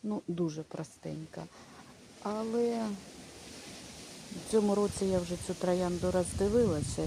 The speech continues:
і зрозуміла, що гарно, що вона в мене є, бо кущик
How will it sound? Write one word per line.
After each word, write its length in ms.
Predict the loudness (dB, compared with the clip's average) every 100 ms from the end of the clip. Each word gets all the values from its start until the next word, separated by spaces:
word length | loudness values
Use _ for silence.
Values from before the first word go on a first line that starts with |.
| 2
і 260 | 4 4 4
зрозуміла, 720 | 2 0 2 2 2 4 2
що 500 | 0 -2 0 2 0 -4 -6 -6 -4 -2 -2 -2 -8 -12 -16 -16 0
гарно, 380 | 4 4 2 -4
що 240 | -4 -4
вона 280 | -2 0 0
в 60 |
мене 300 | 0 0 0
є, 260 | 0 0 -2 -4 -10 -12 -12 -12 -6
бо 280 | 0 0 0
кущик 420 | 0 -2 -2 -8